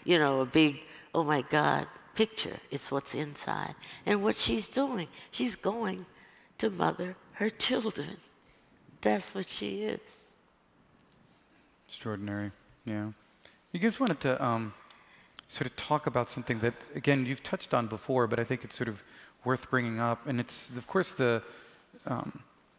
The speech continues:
Speaker 2: the opening of paradise,
Speaker 1: Ah.
Speaker 2: yeah?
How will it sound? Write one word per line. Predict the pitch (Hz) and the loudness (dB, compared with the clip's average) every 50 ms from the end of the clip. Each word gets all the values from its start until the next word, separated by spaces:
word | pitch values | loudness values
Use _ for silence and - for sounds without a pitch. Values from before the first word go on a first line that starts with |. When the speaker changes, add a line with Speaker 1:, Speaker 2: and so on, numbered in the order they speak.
| _ _ _ - - _ _ _ - | _ _ _ -18 -18 _ _ _ -10
Speaker 2:
the | 127 117 139 143 - - | -4 -4 -4 -2 0 4
opening | 175 175 180 - - 156 139 131 123 117 113 107 104 101 104 120 - _ _ - | 4 4 4 4 2 2 2 4 2 2 0 0 -2 -6 -8 -10 -14 _ _ -16
of | 120 - - | -16 -14 -10
paradise, | - - - 113 104 98 95 95 - - - - - - - - - - - - _ _ _ _ _ - - | -6 -2 -2 0 0 0 -2 -4 -6 -8 -10 -16 -16 -18 -20 -20 -20 -20 -20 -20 _ _ _ _ _ -12 -8
Speaker 1:
Ah. | - - | -6 -2
Speaker 2:
yeah? | 113 107 107 110 110 113 | -2 0 0 -2 -2 -4